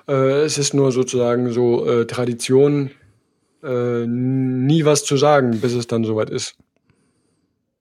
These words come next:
Und, und jedes, also ich glaube, bis jetzt fast jedes Jahr gingen dann immer so, äh, "Ach, diesmal wird's bestimmt nichts", äh, Gerüchte durch das Haus. Ich glaube auch relativ regelmäßig, wie gesagt, fast jedes Jahr.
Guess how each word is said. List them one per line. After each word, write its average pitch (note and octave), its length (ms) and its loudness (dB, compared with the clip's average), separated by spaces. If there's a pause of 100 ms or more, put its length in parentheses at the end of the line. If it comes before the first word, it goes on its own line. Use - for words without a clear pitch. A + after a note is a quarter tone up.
(140)
Und, A2+ 260 -6
und A#2+ 300 -2
jedes, C#3 360 2
also B2 220 -6
ich G#2 120 -10
glaube, C#3 280 0
bis A#2+ 160 -6
jetzt B2 180 -4
fast - 280 -8
jedes B2 300 0
Jahr A2+ 220 -2
gingen A2+ 360 -2
dann A2+ 120 -2
immer A#2 260 -2
so, A2+ 360 0
äh, A2+ 140 0 (300)
"Ach, D3 440 -4
diesmal C#3 340 -4
wird's C#3+ 180 -2
bestimmt D#3 440 -8
nichts", - 400 -6
äh, B2 320 -2
Gerüchte A#2 560 -4 (760)
durch A2 360 -6
das A2 200 -10
Haus. G#2+ 320 -8 (1160)
Ich - 60 -14
glaube A2+ 220 2
auch - 200 -4
relativ A#2 360 -2
regelmäßig, A2 540 -4
wie A#2 60 -10
gesagt, A2 280 -6
fast - 200 -12
jedes B2 240 -10
Jahr. B2+ 200 -6